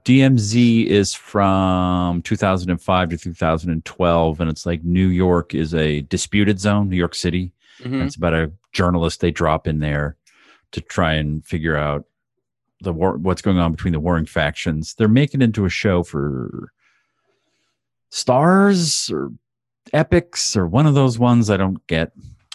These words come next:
Speaker 2: Yeah, does anybody watch Stars? Does anybody get Stars or Epic?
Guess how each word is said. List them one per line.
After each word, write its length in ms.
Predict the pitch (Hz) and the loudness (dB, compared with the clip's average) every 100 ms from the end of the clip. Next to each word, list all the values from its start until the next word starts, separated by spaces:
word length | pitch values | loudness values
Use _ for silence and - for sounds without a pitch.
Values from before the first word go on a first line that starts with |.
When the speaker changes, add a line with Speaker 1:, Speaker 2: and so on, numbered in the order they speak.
| _ _ _ _ _ _ _ 139 | _ _ _ _ _ _ _ -2
Speaker 2:
Yeah, 160 | 175 | 0
does 160 | 151 156 | 0 -4
anybody 340 | 220 247 240 | -2 0 -2
watch 240 | 202 208 - | -2 -4 -6
Stars? 460 | - 190 214 220 | -6 -4 -4 -12
Does 140 | 135 - | -18 -10
anybody 420 | 147 151 165 185 | -6 -4 -4 -6
get 180 | 185 180 | -6 -10
Stars 420 | - 175 185 185 - | -6 -6 -6 -10 -4
or 240 | 143 165 | -4 -2
Epic? 400 | 147 185 - _ | -4 -8 -18 _